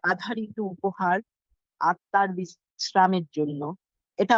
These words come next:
অংশীদারিত্বের মানসিকতার উদযাপনের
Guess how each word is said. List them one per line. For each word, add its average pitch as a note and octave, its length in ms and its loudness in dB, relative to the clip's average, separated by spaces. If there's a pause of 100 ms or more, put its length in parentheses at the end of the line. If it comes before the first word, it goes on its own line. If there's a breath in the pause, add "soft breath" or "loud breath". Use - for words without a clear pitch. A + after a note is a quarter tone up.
(100)
অংশীদারিত্বের A#3+ 920 2
মানসিকতার G#3+ 840 0
উদযাপনের G3+ 760 -2